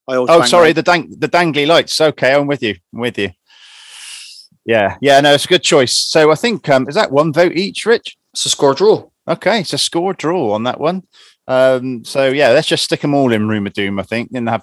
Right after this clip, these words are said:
Speaker 2: have done with it. So everyone's, everyone's happy. Um, right, last segment, Rich, that just, uh, recommendations. Tell us what you've been watching at the moment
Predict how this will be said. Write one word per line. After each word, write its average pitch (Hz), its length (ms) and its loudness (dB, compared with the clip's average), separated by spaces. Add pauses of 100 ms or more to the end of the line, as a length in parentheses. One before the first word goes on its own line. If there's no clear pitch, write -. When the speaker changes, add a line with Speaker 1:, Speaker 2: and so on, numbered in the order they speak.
(120)
Speaker 2:
have 113 180 -4
done 110 180 2
with 101 160 -4
it. 104 160 -4 (460)
So 107 100 -4
everyone's, 98 580 -2
everyone's 98 420 -4
happy. 92 400 -6 (400)
Um, 156 220 2
right, 170 180 2
last 208 280 4
segment, 151 420 0
Rich, - 480 -2
that 139 160 -8
just, - 260 -6
uh, 147 260 4
recommendations. 139 1000 -2
Tell 147 180 0
us 135 140 -2
what 147 100 2
you've 127 80 -4
been 123 160 -2
watching 131 360 0
at 113 60 -6
the 127 80 -2
moment 127 460 -2